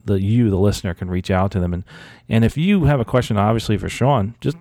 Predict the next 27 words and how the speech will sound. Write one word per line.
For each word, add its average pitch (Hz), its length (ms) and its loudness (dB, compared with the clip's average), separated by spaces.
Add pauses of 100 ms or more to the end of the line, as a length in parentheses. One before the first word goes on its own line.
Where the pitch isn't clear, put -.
write 165 240 2
us 101 80 0
at 82 80 -6
feedback 127 460 0
at 110 80 0
aviation 117 340 0
careers 110 180 0
podcast, 104 600 -2
and 95 80 0
I'll, 95 180 0 (260)
I'll 104 120 0
definitely 104 400 0
forward 98 380 0
that 87 140 0
on. 98 300 0 (380)
Also, 180 240 0
Sean, 185 260 2
if, 131 220 -2
if 135 120 2
somebody, 170 400 -2
I 135 60 0
know 180 140 0
we 190 100 2
didn't 151 200 0
mention 127 280 -2
the 104 80 -2
company, 127 560 -2